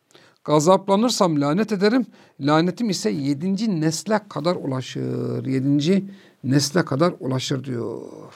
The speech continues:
"Benim bereketim hiç bitmez." diyor bak. "İza raditu baraktu. İza raditu baraktu." Razı olursam bereketlendiririm. O halde arkadaşlar,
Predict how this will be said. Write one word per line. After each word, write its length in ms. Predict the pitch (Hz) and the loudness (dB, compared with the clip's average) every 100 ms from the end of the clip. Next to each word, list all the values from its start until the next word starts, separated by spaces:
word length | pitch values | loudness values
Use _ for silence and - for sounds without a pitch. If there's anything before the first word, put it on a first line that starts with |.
| - _ _ _ _ _ _ _ _ _ _ _ _ _ _ _ _ _ _ _ _ _ - _ | -20 _ _ _ _ _ _ _ _ _ _ _ _ _ _ _ _ _ _ _ _ _ -20 _
"Benim 320 | 147 151 160 | 4 8 8
bereketim 420 | 147 147 156 160 151 | 8 6 4 4 4
hiç 180 | 170 | 2
bitmez." 320 | - 160 143 123 | 0 2 2 2
diyor 140 | 127 | 0
bak. 280 | 120 - - _ _ _ _ _ _ _ - - - _ _ _ | -2 -8 -16 _ _ _ _ _ _ _ -20 -20 -20 _ _ _
"İza 420 | 170 175 185 160 | 8 10 10 10
raditu 640 | 151 151 220 240 254 262 - - | 8 8 8 8 8 6 6 -4
baraktu. 760 | 147 165 160 156 156 - 113 110 | 4 6 8 8 4 -2 -6 -4
İza 420 | 220 147 156 147 139 | 0 6 8 8 8
raditu 600 | 143 147 226 220 247 240 - - _ - | 6 6 4 6 4 2 -6 -20 _ -2
baraktu." 800 | 151 139 143 175 - 135 131 | 2 4 6 4 0 0 2
Razı 340 | 143 190 180 151 | 6 8 8 4
olursam 360 | 135 190 190 | 2 2 2
bereketlendiririm. 920 | 151 139 139 139 135 127 127 120 127 127 | 0 -2 -2 -2 -2 0 0 0 -2 2
O 140 | 160 | 4
halde 180 | 165 147 | 4 4
arkadaşlar, 640 | 135 131 131 123 147 180 | 2 0 -2 2 4 4